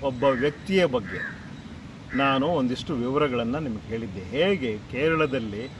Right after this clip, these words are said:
ಒಬ್ಬ ಕನ್ಯಾಸ್ತ್ರೀಯನ್ನ ಒಬ್ಬ ಫಾದರು ಮತ್ತೆ ಮತ್ತೊಬ್ರು ಸಿಸ್ಟರು ಸೇರಿ ಅವರ ನಡುವಿನ ಸಂಬಂಧ, ಲೈಂಗಿಕ ಸಂಬಂಧ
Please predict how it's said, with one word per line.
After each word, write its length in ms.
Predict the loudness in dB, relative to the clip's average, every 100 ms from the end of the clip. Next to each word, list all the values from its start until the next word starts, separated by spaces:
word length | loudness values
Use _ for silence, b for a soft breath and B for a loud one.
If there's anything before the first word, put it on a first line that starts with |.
| -14 -8 -8
ಒಬ್ಬ 180 | -2 0 0 -2
ಕನ್ಯಾಸ್ತ್ರೀಯನ್ನ 1160 | -2 0 2 2 0 -2 -2 2 2 4 2 0 0 -2 -6 -12 -12 -12 -12 -12 -14 -14 -14 -14 -8
ಒಬ್ಬ 220 | 0 2
ಫಾದರು 720 | 2 4 8 10 10 6 6
ಮತ್ತೆ 380 | 4 2 4 4
ಮತ್ತೊಬ್ರು 680 | 4 2 4 4 4 2 2
ಸಿಸ್ಟರು 480 | 0 -4 0 2 0
ಸೇರಿ 520 | 4 6 6 4 -4
ಅವರ 480 | -6 -2 2 4 4
ನಡುವಿನ 500 | 4 2 2 2 0
ಸಂಬಂಧ, 480 | 0 0 2 2
ಲೈಂಗಿಕ 520 | 0 -2 -2 -4 -4 -4
ಸಂಬಂಧ 500 | -2 0 2 4